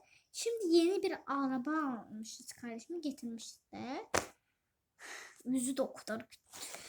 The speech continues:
Dövmeyim gülüyordu ya. Kardeşime hiçbir şey yapmıyor. Yüzünü böyle sıkıp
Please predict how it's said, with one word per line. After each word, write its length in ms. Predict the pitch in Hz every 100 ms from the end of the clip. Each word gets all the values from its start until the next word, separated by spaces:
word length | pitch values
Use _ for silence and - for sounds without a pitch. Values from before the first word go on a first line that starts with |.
| - - - -
Dövmeyim 600 | 359 339 294 302 359 403
gülüyordu 520 | 262 233 208 208 202 240
ya. 120 | 370 466 - - -
Kardeşime 600 | - 370 381 392 381 427
hiçbir 320 | 466 453 -
şey 160 | - 453 466
yapmıyor. 300 | 466 285 - -
Yüzünü 400 | 320 302 415 539
böyle 180 | 508 554
sıkıp 400 | - - -